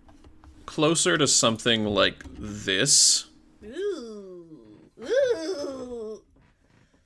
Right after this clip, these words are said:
Speaker 2: Do not like.
Speaker 1: So, wearing priestly robes, uh, in kind of a dark green color, uh, flat green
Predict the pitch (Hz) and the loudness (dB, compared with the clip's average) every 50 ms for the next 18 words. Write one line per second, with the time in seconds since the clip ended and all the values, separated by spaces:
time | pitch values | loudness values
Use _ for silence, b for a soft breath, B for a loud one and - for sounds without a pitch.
0 | _ _ _ _ _ _ _ _ - - 269 311 330 320 247 214 214 196 - - | _ _ _ _ _ _ _ _ -20 -16 -14 -14 -12 -10 -6 -6 -6 -6 -8 -10
1 | 175 175 202 240 302 339 302 247 196 196 208 208 233 254 - B B B B B | -12 -6 -2 0 2 4 4 2 2 0 -2 -4 -6 -8 -10 B B B B B
2 | B B - - - 139 135 135 135 135 131 131 131 127 127 127 131 - - _ | B B 2 4 6 8 8 10 10 8 8 8 8 8 6 4 2 -2 -10 _
3 | _ - - _ _ _ _ _ _ _ _ _ _ _ _ - 131 127 135 143 | _ -20 -20 _ _ _ _ _ _ _ _ _ _ _ _ -10 -4 2 4 6
4 | 151 170 175 170 170 170 170 170 165 170 - - - - - - - 143 160 - | 8 8 8 6 4 4 0 -2 -4 -4 -6 -10 -14 -18 -6 0 2 2 4 4
5 | - - - 170 165 156 143 120 110 107 98 90 101 110 135 147 - - - - | 2 2 2 2 2 4 4 6 6 8 8 6 4 2 0 0 0 2 2 0
6 | - - - - _ b b b b b b b b b - 113 104 104 101 101 | -2 -6 -10 -20 _ b b b b b b b b b 0 4 4 6 6 6
7 | 101 101 98 98 90 85 - - - _ _ _ _ _ _ _ - 123 113 107 | 6 6 4 4 2 2 -2 -6 -10 _ _ _ _ _ _ _ -4 -2 -2 -2
8 | 104 - - 120 113 117 113 107 107 107 104 92 110 104 107 110 107 - - - | -2 2 6 6 8 8 8 6 6 4 4 4 6 8 8 6 6 2 -10 -10
9 | - - 104 107 107 107 110 110 110 113 - - 113 113 113 123 123 127 131 131 | -6 -2 0 2 2 2 2 0 -2 -4 -2 0 2 4 4 4 4 4 4 0
10 | 135 - - 107 107 101 98 98 - - 87 - - - - - 120 123 123 117 | 0 -2 -2 0 2 2 2 0 0 -2 -4 -6 -6 -4 0 4 6 6 6 4
11 | - 123 117 107 104 101 101 104 95 110 113 123 139 | 2 -2 0 0 2 2 0 -2 -4 -6 -8 -10 -14